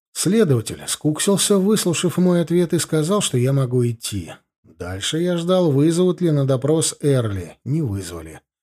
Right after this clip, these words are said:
Ну да, она так сильно не засветилась. У следователей наверняка были причины подозревать в наличии мотива против Даркона Джоан.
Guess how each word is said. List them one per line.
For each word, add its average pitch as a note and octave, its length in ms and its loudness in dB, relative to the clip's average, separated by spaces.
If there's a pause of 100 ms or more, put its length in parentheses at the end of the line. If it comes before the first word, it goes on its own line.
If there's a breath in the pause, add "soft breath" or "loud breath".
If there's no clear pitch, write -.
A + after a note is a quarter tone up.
(300)
Ну F3+ 160 -2
да, A#2 420 -4
она C#3+ 320 -4
так B2+ 200 -4
сильно C#3+ 340 2
не C3 160 2
засветилась. A2 920 -4 (880)
У - 100 -18
следователей F#3 640 2
наверняка F3+ 640 4
были E3 180 2
причины D3+ 540 0
подозревать C#3 680 2
в C#3+ 80 0
наличии D3 480 2
мотива D3 520 2
против D3+ 400 0
Даркона D3+ 520 0
Джоан. D3 640 0